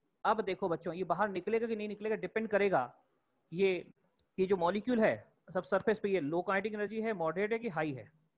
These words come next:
अगर ये हाई kinetic energy का part हुआ तो ये बाहर निकल जाएगा, हाई kinetic energy। लेकिन अगर ये moderate है,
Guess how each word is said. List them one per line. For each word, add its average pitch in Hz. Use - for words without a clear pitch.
अगर 220
ये 269
हाई 233
kinetic 247
energy 233
का 240
part 214
हुआ 220
तो 226
ये 226
बाहर 196
निकल 190
जाएगा, 117
हाई 202
kinetic 156
energy। 117
लेकिन 202
अगर 214
ये 220
moderate 185
है, 214